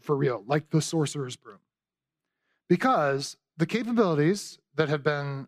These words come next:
unlocked to the world as these large language models, which were trained using huge amounts of data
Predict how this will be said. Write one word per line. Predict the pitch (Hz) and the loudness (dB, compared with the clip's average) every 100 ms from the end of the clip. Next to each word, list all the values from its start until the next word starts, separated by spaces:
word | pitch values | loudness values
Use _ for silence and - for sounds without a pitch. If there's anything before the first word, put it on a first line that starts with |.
| - | -2
unlocked | 170 226 165 175 - - | 0 4 4 2 -4 -16
to | - | -4
the | 175 | -2
world | 131 123 123 156 _ - | -2 -4 -6 -10 _ -2
as | 139 139 143 - - | 0 0 -2 -6 0
these | 151 147 135 | 0 0 0
large | 147 160 175 | 2 2 2
language | 175 165 | 0 0
models, | 139 139 147 - | 2 2 2 0
which | 139 | -6
were | 151 | -6
trained | 135 - 156 156 | -6 -2 -2 0
using | 151 139 127 | -2 -4 -14
huge | - - - 269 202 165 | -16 -4 4 6 6 2
amounts | 147 139 | 0 -2
of | 131 | -4
data | 135 127 | -2 -2